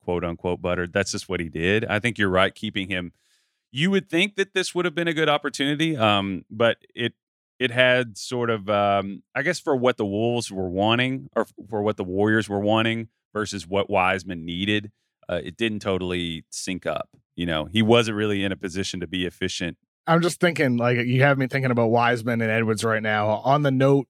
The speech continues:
Speaker 2: of creativity, like you mentioned earlier, <laughs> with, with certain guys, and let's bring Killian Hayes into this too. Like, Killian Hayes has shown the ability to be a creative passer. Um,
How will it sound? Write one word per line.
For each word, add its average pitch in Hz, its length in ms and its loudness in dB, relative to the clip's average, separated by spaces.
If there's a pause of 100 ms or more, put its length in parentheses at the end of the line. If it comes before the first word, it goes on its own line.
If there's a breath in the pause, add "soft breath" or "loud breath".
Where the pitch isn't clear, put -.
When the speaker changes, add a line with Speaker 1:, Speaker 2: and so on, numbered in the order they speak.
Speaker 2:
of 117 260 -2
creativity, 135 800 0
like 107 160 -6
you 117 60 0
mentioned 110 320 -2
earlier, 110 500 0 (300)
<laughs> - 220 0
with, 143 200 2
with 151 160 2
certain 196 480 2
guys, 120 760 0 (240)
and 123 200 -4
let's 131 160 -4
bring 131 200 0
Killian 123 360 0
Hayes 131 280 2
into 110 160 -10
this 101 200 -8
too. 143 200 2
Like, 104 140 0
Killian 175 340 2
Hayes 147 260 2
has 117 120 -4
shown 131 320 0
the 123 100 0
ability 113 320 -2
to 104 80 -4
be 107 160 -2
a 101 60 -4
creative 104 460 0
passer. 98 520 -2 (520 soft breath)
Um, 95 400 -6